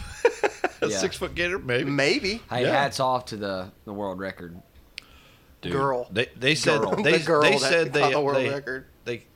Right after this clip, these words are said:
Speaker 1: fought the thing for, like, five hours. And
Speaker 2: I don't
Speaker 1: didn't you tell me
Speaker 2: understand.
Speaker 1: there, you had a buddy who had one on for, like, seven or eight?
Speaker 3: Yeah, a, a guy at my, uh, at my daughter's cheer practice. Um, he's one of the parents. He started talking to me. He's like, "I think I know you.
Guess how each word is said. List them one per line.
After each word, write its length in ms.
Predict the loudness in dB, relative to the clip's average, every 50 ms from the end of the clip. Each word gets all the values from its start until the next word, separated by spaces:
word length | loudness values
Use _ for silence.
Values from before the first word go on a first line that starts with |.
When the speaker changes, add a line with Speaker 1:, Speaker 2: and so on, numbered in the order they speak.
| -14 -8
Speaker 1:
fought 180 | -6 -6 -6
the 80 | -6 -8
thing 180 | -10 -10 -10 -10
for, 80 | -10 -14
like, 120 | -14 -14
five 280 | -12 -12 -10 -10 -10 -10
hours. 420 | -12 -12 -12 -14 -14 -16 -14 -8
And 80 | -4 -2
Speaker 2:
I 40 | 0
don't 100 | 0 0
Speaker 1:
didn't 100 | 0 -2
you 60 | -2
tell 160 | 0 0 0
me 80 | 2 2
Speaker 2:
understand. 220 | 0 0 0 0
Speaker 1:
there, 40 | -2
you 60 | -2
had 100 | -2 -2
a 40 | 0
buddy 180 | 0 0 -2 -2
who 140 | -4 -6 -10 -8 -4
had 160 | -4 -2 -2
one 120 | -2 -4 -4
on 140 | -4 -6 -6
for, 100 | -6 -8
like, 100 | -8 -6
seven 240 | -6 -6 -6 -6
or 80 | -4 -2
eight? 80 | 0 2
Speaker 3:
Yeah, 480 | 2 4 4 4 2 2 0 0 0 0
a, 40 | -2
a 40 | -2
guy 520 | 0 2 2 4 4 4 2 2 0 -2
at 220 | -2 -2 -2 -2 -4
my, 320 | -6 -4 -4 -4 -4 -4
uh, 240 | -4 -4 -4 -6 -6 -6
at 100 | -6 -6
my 100 | -6 -6
daughter's 380 | -4 -2 -2 -2 -2 -4 -8
cheer 200 | -8 -8 -8 -6
practice. 560 | -4 -4 -4 -4 -4 -6 -8 -10 -10 -10 -12 -14 -14 -16 -18 -20 -20 -20 -20 -20 -20 -20 -20 _ _ -16 -8 -6
Um, 360 | -4 -4 -4 -4 -6 -10 -16 -20 -16 -12
he's 180 | -8 -8 -6 -4
one 80 | -4
of 80 | -4 -4
the 60 | -6
parents. 520 | -6 -4 -4 -4 -4 -4 -8 -10 -14 -16 -16 -20 -20 _ -20 -20 -14 -10
He 300 | -8 -8 -6 -8 -8 -12 -16 -20 -20 -20 -20 -20 -20 -18
started 240 | -14 -10 -10 -8 -6
talking 260 | -6 -6 -6 -6 -6
to 40 | -4
me. 160 | -4 -4 -4
He's 80 | -4 -4
like, 180 | -4 -6 -6 -8 -16 -20 _ _ -20 -20 -20 -20 _ _ _ -20 -20 -14
"I 40 | -10
think 180 | -8 -6 -4
I 40 | -4
know 160 | -2 -2 -2
you. 300 | -2 -2 -4 -6 -8 -10